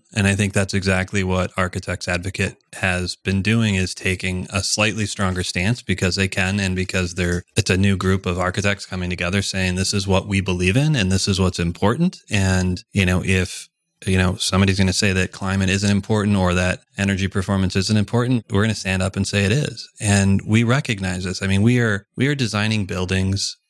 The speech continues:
in cities throughout the world, and they have a huge impact on the energy usage. We need to, whether our clients are leading this effort or not, this is our role, right? This is our responsibility. We need to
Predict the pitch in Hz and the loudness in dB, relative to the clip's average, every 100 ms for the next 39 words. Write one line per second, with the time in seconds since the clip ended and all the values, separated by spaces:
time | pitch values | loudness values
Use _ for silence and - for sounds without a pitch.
0 | _ _ _ _ 104 98 101 95 92 95 | _ _ _ _ 4 4 4 2 2 2
1 | 92 - 92 92 92 - 95 92 92 92 | 2 0 2 4 2 0 -2 0 0 0
2 | 90 - 101 95 95 95 92 _ _ _ | -4 0 2 4 4 2 0 _ _ _
3 | - 107 113 117 - - 139 117 98 95 | 0 2 4 0 -2 0 2 4 2 0
4 | 98 90 87 - - 92 90 90 90 - | 0 -2 -4 -12 -2 0 0 0 -2 -6
5 | _ - 80 104 98 - 104 117 107 98 | _ -18 -2 2 2 2 2 2 0 0
6 | 92 92 - 98 - _ - 117 139 131 | -2 -4 -6 -8 -10 _ 2 4 4 2
7 | 104 - 98 95 98 - 113 127 131 113 | 0 0 2 2 0 0 2 2 0 -2
8 | - - 131 131 120 - - 107 98 95 | -4 -4 0 0 -2 -4 -4 -2 0 -2
9 | 95 - 101 95 101 123 135 120 110 110 | -4 -6 -2 2 4 4 2 0 0 0
10 | 101 95 90 175 175 127 101 90 - _ | 0 0 -2 0 2 2 2 -4 -8 _
11 | - 135 - 104 95 95 90 104 104 95 | -4 -2 0 0 2 0 0 -2 -4 -8
12 | 117 104 98 101 107 117 101 92 92 - | -10 -2 0 2 2 2 2 0 -2 -2
13 | 98 98 95 113 113 92 92 95 101 113 | -2 0 0 0 0 -2 0 4 4 4
14 | 98 - 98 95 | 0 -2 0 0